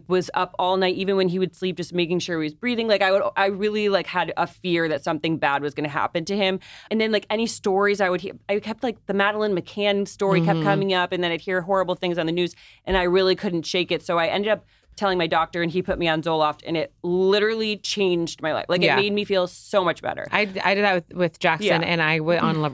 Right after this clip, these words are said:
Speaker 2: lorazepam, like, kind of as needed. And
Speaker 1: Yeah.
Speaker 2: I know we have different opinions on S S R Is, but it, sometimes you need it, and it
Speaker 1: Yeah.
Speaker 2: works.
Speaker 1: Well, and you weren't breastfeeding. So, like,
Speaker 2: Yeah.
Speaker 1: lorazepam,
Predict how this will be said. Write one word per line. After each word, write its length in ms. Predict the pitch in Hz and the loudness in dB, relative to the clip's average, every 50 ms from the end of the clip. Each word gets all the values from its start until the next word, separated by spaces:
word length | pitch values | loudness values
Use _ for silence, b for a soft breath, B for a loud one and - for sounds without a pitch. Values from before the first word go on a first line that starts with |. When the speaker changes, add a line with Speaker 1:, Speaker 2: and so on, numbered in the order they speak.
| - - | -6 -4
Speaker 2:
lorazepam, 640 | 151 151 147 147 151 - 156 - - 151 143 139 | 0 0 2 2 0 -2 -6 -6 -4 -2 -2 0
like, 160 | 143 139 143 | -2 -2 -2
kind 160 | - - 208 | -2 0 0
of 80 | 190 180 | 2 2
as 260 | 160 165 165 156 - | 2 2 2 0 -2
needed. 380 | 165 156 156 147 170 185 202 202 | -2 -2 2 2 4 4 4 4
And 100 | 185 160 | 4 4
Speaker 1:
Yeah. 300 | 180 160 127 113 156 156 - - - | 4 2 2 0 -2 -6 -10 -10 -6
Speaker 2:
I 140 | - 180 180 | -2 0 0
know 160 | 175 170 170 | 2 2 4
we 80 | 170 175 | 4 4
have 140 | 165 156 143 | 2 2 0
different 340 | 160 156 - 165 156 147 - | -2 -2 -2 -2 -4 -4 -2
opinions 260 | 160 156 151 151 - | -2 -2 -2 -2 -2
on 120 | 151 139 | -2 -2
S 180 | 143 147 - - | -4 -4 -2 -4
S 160 | 151 - - | -4 0 0
R 80 | 156 156 | 0 0
Is, 80 | 156 | 0
but 160 | - - 202 | 0 0 2
it, 280 | 196 180 - - - - - | 2 2 0 -4 -14 -18 -8
sometimes 580 | - - 208 208 214 214 208 202 175 - - _ _ _ - | -4 -2 0 2 2 2 0 0 -2 -6 -10 _ _ _ -6
you 100 | 156 160 | -2 0
need 160 | 165 170 175 190 | 2 4 4 4
it, 220 | 214 220 - _ - - | 4 2 0 _ -4 -2
and 80 | 160 | 0
it 60 | 214 | 2
Speaker 1:
Yeah. 180 | 202 180 151 104 | 4 4 2 2
Speaker 2:
works. 260 | 127 160 - - - - B B B B B | 0 -4 -6 -8 -8 -10 B B B B B
Speaker 1:
Well, 140 | 269 294 285 | 2 4 4
and 120 | 285 269 | 4 4
you 100 | 269 302 | 4 2
weren't 220 | 311 330 339 277 - | 2 2 0 0 0
breastfeeding. 540 | 226 196 202 - - - 185 170 165 170 160 | 0 0 0 -2 -4 -2 -2 0 0 0 0
So, 140 | - 220 202 | 0 2 4
like, 80 | 185 | 4
Speaker 2:
Yeah. 100 | 175 165 | 6 6
Speaker 1:
lorazepam, 580 | 156 151 185 202 220 240 269 240 269 262 226 | 6 4 4 2 0 0 -2 -2 0 0 0